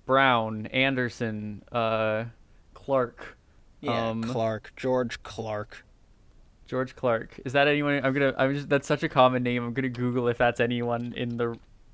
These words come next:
Speaker 1: okay, uh, American surveyor from, uh, the, like, seventeen hundreds. It's fine. We can have him George Clark. Perfect.
Speaker 2: George Clark. There we go. But he's like, "Yeah, cool people call me George Punch Fist." And then you find out Punch Fist is his fucking gamer tag.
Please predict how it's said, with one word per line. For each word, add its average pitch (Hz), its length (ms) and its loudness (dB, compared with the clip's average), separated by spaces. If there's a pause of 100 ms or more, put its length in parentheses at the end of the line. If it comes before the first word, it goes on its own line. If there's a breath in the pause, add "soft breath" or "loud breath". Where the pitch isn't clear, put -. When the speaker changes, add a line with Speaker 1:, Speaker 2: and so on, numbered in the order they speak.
(340)
Speaker 1:
okay, 131 320 6 (100)
uh, 131 240 8
American 143 420 2
surveyor 131 840 4
from, 123 500 2
uh, 120 420 2 (120)
the, 120 340 4
like, 120 240 -2 (180)
seventeen 127 580 2
hundreds. 113 440 -2
It's 131 200 -6
fine. 113 400 2
We 120 100 -4
can 123 160 -2
have 120 240 4
him 117 200 -6
George 117 280 0
Clark. 113 320 0
Perfect. - 560 -4
Speaker 2:
George - 280 -12
Clark. 110 300 -4
There 113 140 -8
we 110 100 -6
go. 104 300 -6
But 110 140 -6
he's 110 160 -8
like, 113 180 -6
"Yeah, 139 380 0 (380 soft breath)
cool 165 200 4
people 117 340 -6
call 131 260 -2
me 107 180 -8 (360 loud breath)
George 131 540 -2
Punch 147 400 0
Fist." 110 440 0
And 117 60 -6
then 107 80 -6
you 104 60 -8
find 104 260 -6
out 101 200 -8
Punch 107 260 -6
Fist 104 320 -6
is 110 120 -4
his 110 160 -4
fucking 107 320 -6
gamer 101 360 -8
tag. 104 380 -6